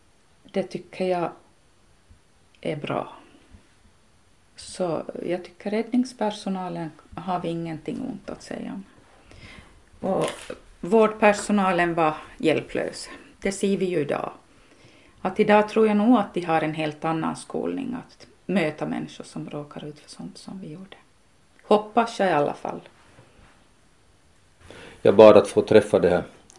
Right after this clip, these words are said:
Speaker 2: eh, räddningspersonalen och vi, vi träffades faktiskt alla. Jag tror nästan alla var med som det var med när det här hände. Och, och jag måste nog säga att det, det var en väldigt bra situation. Det var en, en, ska vi säga, en, en debriefing-situation.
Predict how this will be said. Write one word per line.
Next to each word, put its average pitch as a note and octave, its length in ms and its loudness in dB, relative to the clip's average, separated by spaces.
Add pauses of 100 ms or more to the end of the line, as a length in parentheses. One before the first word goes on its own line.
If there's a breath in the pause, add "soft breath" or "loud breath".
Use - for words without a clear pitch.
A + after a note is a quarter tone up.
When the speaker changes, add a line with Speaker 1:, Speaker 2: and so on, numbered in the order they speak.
(360 soft breath)
Speaker 2:
eh, F#2+ 400 -4
räddningspersonalen F#2+ 1080 0
och F#2+ 160 -6
vi, G2+ 260 -6
vi A#2+ 100 2
träffades G#2 500 2
faktiskt - 520 -2
alla. E2 400 2
Jag F#2 120 0
tror A2 100 -4
nästan G2+ 340 0
alla F2+ 240 2
var F2 120 -4
med F2 260 -6
som F2+ 200 -10
det F2+ 60 -8
var F2+ 120 -8
med F2 240 -10 (200)
när E2+ 140 -10
det F2 100 -6
här E2+ 80 -8
hände. F#2 340 -8
Och, F#2 100 -16 (1160 soft breath)
och - 420 -2 (720 loud breath)
jag B2+ 160 4
måste A#2+ 260 4
nog A2+ 160 2
säga G#2+ 280 4
att F#2+ 140 -2
det, G2 180 0
det G2+ 180 -2
var G2 160 4
en F#2 280 -2
väldigt G2 400 0
bra F#2 360 4 (840 soft breath)
situation. G2+ 760 4
Det F#2 100 2
var F#2+ 120 4
en, F#2 160 -4
en, F2 260 -10
ska - 200 -4
vi E2+ 100 -4
säga, F#2 180 2
en, F2+ 100 -2
en F2+ 160 -2
debriefing-situation. F2+ 1160 -2